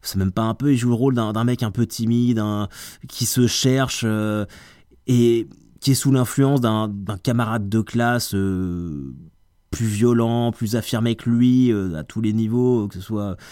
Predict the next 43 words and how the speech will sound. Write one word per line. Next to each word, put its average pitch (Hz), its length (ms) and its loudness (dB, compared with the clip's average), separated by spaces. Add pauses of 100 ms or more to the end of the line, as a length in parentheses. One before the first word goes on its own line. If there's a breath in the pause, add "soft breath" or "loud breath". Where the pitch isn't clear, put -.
(180 loud breath)
avec 98 180 -4
les 101 100 0
femmes, 117 500 -2
euh, 90 280 -6
dans 104 140 -4
la 107 140 -2
vie. 127 240 2 (260 loud breath)
Et 104 80 0
petit 147 380 0
à 123 60 0
petit, 143 340 -2
euh, 90 100 -2
Charlie 107 300 -4
Banks, 131 380 -6
donc 92 140 -10
joué 104 160 -8
par, 85 260 -8
euh, 67 60 -10
Jesse 98 280 -8
Eisenberg, 101 500 -4
va, 87 240 -6 (960 loud breath)
va 113 140 -4
s'affirmer. 135 520 2
Et 120 100 0
vraiment, 202 260 0
c'est 180 120 -4
un 165 80 0
bon 151 140 -2
film. 143 320 -2
Je, 117 440 -2
je 113 200 0
vous 170 240 4
le 185 80 0
conseille. 160 460 0 (200 loud breath)
D'ailleurs, 160 580 4
pour 113 140 -2
les 101 80 -2
puristes, 147 500 -4 (340 soft breath)
vous 127 140 2
pouvez 160 340 4
voir 139 440 0
Woody 151 360 2
Harrelson 131 640 -4